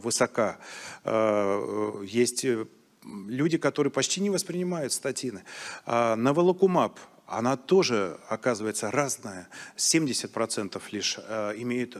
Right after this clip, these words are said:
снижение на более чем на пятьдесят процентов. На инклизиран, э, почти восемьдесят семь процентов выдают ответ по снижению холестерина Л Н П на пятьдесят процентов. То есть лишний раз,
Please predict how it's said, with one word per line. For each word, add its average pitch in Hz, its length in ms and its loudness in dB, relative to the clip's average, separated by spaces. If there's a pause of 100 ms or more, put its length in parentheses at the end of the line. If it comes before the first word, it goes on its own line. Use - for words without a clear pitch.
снижение 117 640 -2
на 101 300 -8
более 110 300 -2
чем 110 180 -6
на 107 100 -6
пятьдесят 107 440 -6
процентов. 107 420 -6 (380)
На 117 360 0
инклизиран, 120 680 -2
э, 104 360 -6
почти 113 500 0 (260)
восемьдесят 120 640 0
семь 104 220 -2
процентов 135 580 -2 (300)
выдают 110 540 2
ответ 127 480 0
по 113 100 -6
снижению 107 400 -4
холестерина 101 480 -4
Л 92 160 -4
Н 95 120 -6
П 127 260 0 (340)
на 95 200 -2
пятьдесят 101 480 -4
процентов. 101 420 -4
То 98 60 -4
есть 92 140 -8
лишний 104 460 -2
раз, 113 260 -2